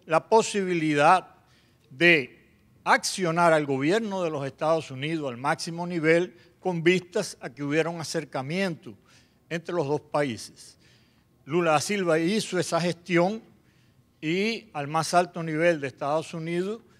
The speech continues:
le dieron luz verde siempre que fuera algún asunto de comercio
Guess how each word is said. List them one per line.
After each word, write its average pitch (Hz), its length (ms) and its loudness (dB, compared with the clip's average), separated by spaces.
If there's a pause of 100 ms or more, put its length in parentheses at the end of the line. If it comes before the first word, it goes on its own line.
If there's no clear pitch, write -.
(240)
le 160 220 0
dieron 170 400 2
luz 175 220 0
verde 190 400 6
siempre 190 680 -4
que 160 140 -4
fuera 160 600 4 (460)
algún 147 360 -2
asunto 185 600 -2
de 160 120 2
comercio 160 840 -2